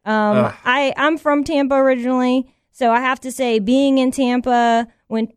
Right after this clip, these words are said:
Speaker 1: Coach Dungy was, was there for spring training, and you could go meet him and see him speak, and, and all the efforts he did with Tampa Bay is just incredible. And I know you wanted to talk about him.
Speaker 2: Well, the th-, uh,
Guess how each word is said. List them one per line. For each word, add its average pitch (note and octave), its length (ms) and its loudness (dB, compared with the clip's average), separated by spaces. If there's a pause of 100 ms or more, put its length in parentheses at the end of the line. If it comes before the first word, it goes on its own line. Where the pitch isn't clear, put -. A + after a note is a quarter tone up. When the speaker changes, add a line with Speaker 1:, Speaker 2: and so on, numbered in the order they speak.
Speaker 1:
Coach B3 320 0
Dungy A#3 500 0
was, G#3 460 0
was G#3+ 300 -2
there A#3+ 260 2
for A3 300 -4
spring A3+ 280 -4
training, A3 680 -2
and G3 280 -2
you A#3 80 0
could A3+ 180 -6
go A3+ 140 2
meet A#3+ 280 2
him G#3+ 260 -2
and G3+ 140 -4
see C4 200 -2
him A#3+ 140 -2
speak, A#3 480 -6
and, G3+ 240 -2
and A3+ 180 -2
all C4 200 2
the A#3+ 180 -6
efforts A#3 380 -8
he A#3 160 -8
did A3+ 300 -2
with G3 280 -6
Tampa G#3 340 -6
Bay F#3+ 300 -2
is G3 100 -6
just G3+ 200 -6
incredible. F#3 520 -4
And G#3+ 120 0
I A3+ 80 0
know A#3+ 160 2
you A#3 160 -2
wanted G3+ 300 -4
to F#3 60 -18
talk F#3+ 220 -8
about F3+ 220 -10
him. F#3 320 -10 (140)
Speaker 2:
Well, D3 320 2
the C3+ 100 -4
th-, - 180 -20
uh, C3 80 -10